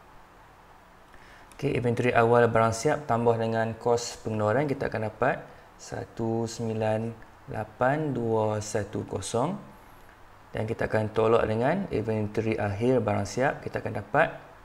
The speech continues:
kos jualan. Jadi, kos jualan berjumlah satu lapan lapan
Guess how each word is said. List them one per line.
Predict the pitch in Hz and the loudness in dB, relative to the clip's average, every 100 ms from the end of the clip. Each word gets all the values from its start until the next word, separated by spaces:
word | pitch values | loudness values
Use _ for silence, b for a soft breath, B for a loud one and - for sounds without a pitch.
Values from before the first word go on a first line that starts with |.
| - | -20
kos | - 117 110 113 110 - - | -4 2 4 4 2 -4 -10
jualan. | 107 107 104 110 107 | -4 0 2 2 0
Jadi, | 135 117 | -2 -4
kos | - 117 | 2 2
jualan | 110 110 123 139 | 2 2 2 2
berjumlah | 113 107 110 113 185 - - B B B B B - | 0 -2 0 0 0 -2 -16 B B B B B -16
satu | - 113 110 - 123 123 123 127 | -6 -4 -4 -4 -2 2 2 2
lapan | 113 110 - - 113 113 110 | 4 2 0 0 2 2 0
lapan | 107 104 - - 139 190 | -2 -2 -2 2 4 2